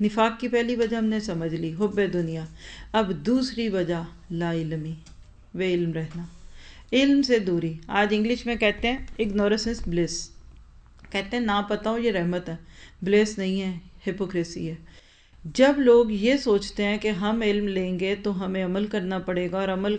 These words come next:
ना किया तो पकड़ हो जाएगी, तो वो कहते हैं, "ना पढ़ो, ना लिखो, ना सुनो।" यहाँ से अब आगे जिन मुनाफिकों का जिक्र है उनका ताल्लुक बदवी इलाकों से था। मदीना मुनव्वरा में नबी सल्लल्लाहु अलैहि वसल्लम थे,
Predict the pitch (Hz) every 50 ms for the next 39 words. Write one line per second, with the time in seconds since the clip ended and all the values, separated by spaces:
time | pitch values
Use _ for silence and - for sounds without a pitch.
0 | - 185 196 208 220 220 - 185 180 180 175 180 196 190 190 180 - 220 226 233
1 | 220 202 185 175 185 180 180 175 165 185 220 240 247 240 - - - - - -
2 | 240 240 247 247 247 220 214 208 208 214 214 208 202 196 185 175 170 - 196 202
3 | 214 226 233 233 233 220 202 185 185 185 180 175 180 - 214 214 208 196 190 190
4 | 190 170 165 160 160 156 160 - - - - - - - - 190 208 226 233 277
5 | 294 294 285 294 269 226 220 196 190 180 175 196 202 196 175 165 202 240 254 269
6 | 269 262 262 254 247 220 202 196 190 190 190 196 196 220 214 220 240 240 233 226
7 | 220 196 185 180 185 190 190 190 185 185 185 175 - 190 190 190 190 175 175 175
8 | 202 240 285 277 - - - - - - - - - 175 160 190 190 170 196 185
9 | 214 214 208 185 180 170 - - 175 170 - 175 170 170 175 165 170 - - -
10 | - - 196 202 196 214 214 214 233 233 226 220 208 202 202 196 196 185 175 202
11 | 208 220 220 226 226 220 214 214 - 226 214 220 208 196 202 208 214 240 233 254
12 | 247